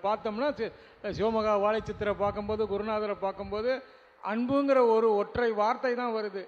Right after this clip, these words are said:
எங்களுக்கு ஆற்றல், ஞானம், இது எதுவுமே, அறிவு எதுவுமே தெரியல. அது நான் தான் உணர்ந்திருக்கேன், நான் தான், எனக்கு தான் அன்புன்னு சொல்றதுன்னு இல்ல. நான், அவரும் சொன்னாரு இந்த மாதிரி அன்பு. ஆமா,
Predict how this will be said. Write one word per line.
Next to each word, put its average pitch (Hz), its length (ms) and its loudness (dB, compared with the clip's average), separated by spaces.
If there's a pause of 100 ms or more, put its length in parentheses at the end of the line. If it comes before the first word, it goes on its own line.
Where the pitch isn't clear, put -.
(300)
எங்களுக்கு 196 320 -4
ஆற்றல், 214 560 -2
ஞானம், 214 460 -4 (360)
இது 190 180 -4
எதுவுமே, 233 380 2 (140)
அறிவு 214 360 0 (360)
எதுவுமே 233 340 0
தெரியல. 214 420 -2 (460)
அது 220 240 0
நான் 220 320 0
தான் 277 220 2
உணர்ந்திருக்கேன், 240 720 -2
நான் 214 260 -4
தான், 254 140 -4
எனக்கு 233 240 -8
தான் 254 200 -6 (340)
அன்புன்னு 233 400 -2
சொல்றதுன்னு 220 560 -4
இல்ல. 220 200 -6 (560)
நான், 185 140 -8
அவரும் 208 380 0
சொன்னாரு 220 400 -4 (440)
இந்த 202 120 -8
மாதிரி 202 380 0
அன்பு. 190 380 -4 (220)
ஆமா, 185 300 -8